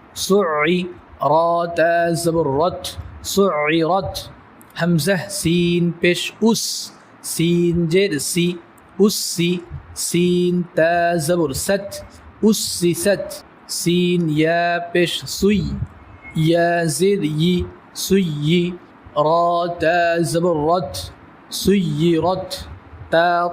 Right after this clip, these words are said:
ত জবর তত, ত জবর ত, তত, লাম জের লি, তত্তলি, আইন পেশ উ, তত্তলিউ।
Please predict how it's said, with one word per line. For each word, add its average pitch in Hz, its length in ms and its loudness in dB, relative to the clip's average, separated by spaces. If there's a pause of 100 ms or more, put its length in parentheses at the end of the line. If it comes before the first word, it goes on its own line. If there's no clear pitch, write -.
ত 165 40 0 (460)
জবর 170 240 2 (160)
তত, 202 240 0 (840)
ত - 20 2 (420)
জবর 175 220 0 (160)
ত, 170 40 0 (640)
তত, - 400 -2 (560)
লাম 170 560 2
জের 170 340 0 (180)
লি, 180 160 0 (560)
তত্তলি, 180 680 0 (360)
আইন 175 640 2 (200)
পেশ 196 300 2
উ, 165 260 2 (560)
তত্তলিউ। 180 920 0